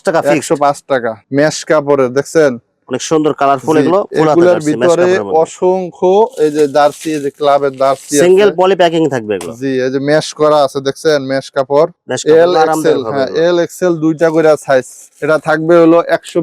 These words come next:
Speaker 2: বিশ টাকায়।
Speaker 1: মাত্র একশো বিশ টাকায়?
Speaker 2: একশো বিশ টাকায় ছয়টা করে কালার, চমৎকার ছয়টা
Speaker 1: এগুলো কি
Speaker 2: করে
Speaker 1: বড়দের
Speaker 2: কালার
Speaker 1: ফ্রি
Speaker 2: দেওয়া।
Speaker 1: সাইজ হবে?
Speaker 2: বড়দের এল এক্সএল দুইটা সাইজ। মেশ কাপড়, জিএসএম এটার আরেকটু বেশি।
Speaker 1: অনেক
Speaker 2: দেখেন।
Speaker 1: সুন্দর কালারফুল হবে এগুলো।
Speaker 2: হাতার, হাতার প্রিন্টিংটা দেখেন কত
Speaker 1: যে হাতাতে
Speaker 2: সুন্দর।
Speaker 1: অনেক সুন্দর প্রিন্টিং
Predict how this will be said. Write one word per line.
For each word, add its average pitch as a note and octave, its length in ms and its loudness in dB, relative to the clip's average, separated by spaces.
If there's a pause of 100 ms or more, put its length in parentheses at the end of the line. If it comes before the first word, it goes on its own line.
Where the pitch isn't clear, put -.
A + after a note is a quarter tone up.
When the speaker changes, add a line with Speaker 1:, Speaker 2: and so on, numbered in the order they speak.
(100)
Speaker 2:
বিশ F3 140 -6 (100)
টাকায়। D#3+ 280 0 (360)
Speaker 1:
মাত্র C3 180 -4 (100)
একশো - 200 -2
বিশ F3 160 0
টাকায়? G#2 180 0 (100)
Speaker 2:
একশো - 200 -2
বিশ F3+ 260 -4
টাকায় F#3 240 2 (100)
ছয়টা E3+ 440 2
করে F3+ 180 4 (120)
কালার, D#3+ 240 2 (100)
চমৎকার F3+ 560 -4
ছয়টা D3+ 240 0
Speaker 1:
এগুলো D#3+ 120 0
কি F3+ 40 4
Speaker 2:
করে E3+ 120 2
Speaker 1:
বড়দের G3+ 160 2
Speaker 2:
কালার - 180 -2
Speaker 1:
ফ্রি G3+ 100 2
Speaker 2:
দেওয়া। G3 100 -4
Speaker 1:
সাইজ F#3 220 2
হবে? F#2+ 160 -4 (300)
Speaker 2:
বড়দের F#3+ 420 4 (180)
এল G#3 120 4
এক্সএল E3+ 460 0
দুইটা D3+ 220 -2 (100)
সাইজ। C3 180 -2 (140)
মেশ D#3 160 -4 (120)
কাপড়, D#3+ 320 2 (100)
জিএসএম D3 420 0
এটার C#3+ 180 2 (100)
আরেকটু D3 300 -2 (100)
বেশি। C#3+ 280 -2 (400)
Speaker 1:
অনেক A#2+ 120 -4
Speaker 2:
দেখেন। B2+ 120 0
Speaker 1:
সুন্দর C#3+ 320 0
কালারফুল B2 420 0
হবে A#2 140 2
এগুলো। A#2+ 260 0
Speaker 2:
হাতার, C#3+ 140 0 (140)
হাতার C#3 300 -2
প্রিন্টিংটা C#3 580 -4
দেখেন B2 160 -4
কত A#2+ 180 -2
Speaker 1:
যে A2+ 80 -4
হাতাতে A#2+ 160 -2
Speaker 2:
সুন্দর। E3 180 2
Speaker 1:
অনেক F3 180 0
সুন্দর F3+ 300 0
প্রিন্টিং E3+ 240 4